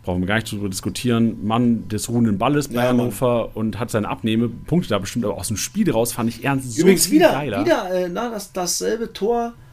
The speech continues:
Speaker 2: wie gegen den H S V, auf dem ersten Pfosten, Kopf
Speaker 1: Ja.
Speaker 2: reingehalten, also der spielt unfassbare, äh, äh, Standards, Leopold.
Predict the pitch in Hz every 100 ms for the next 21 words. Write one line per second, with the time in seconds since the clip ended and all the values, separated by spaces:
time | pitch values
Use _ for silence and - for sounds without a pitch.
0 | - - - - 180 175 185 180 160 170
1 | - 160 127 123 131 143 139 143 147 -
2 | 208 - 196 180 - - - - - -
3 | - - 214 160 160 143 151 151 143 131
4 | 139 135 139 - - - - 143 160 -
5 | - - 226 226 180 160 - 160 147 139
6 | 131 120 127 120 123 117 104 120 113 101
7 | - 107 117 107 110 87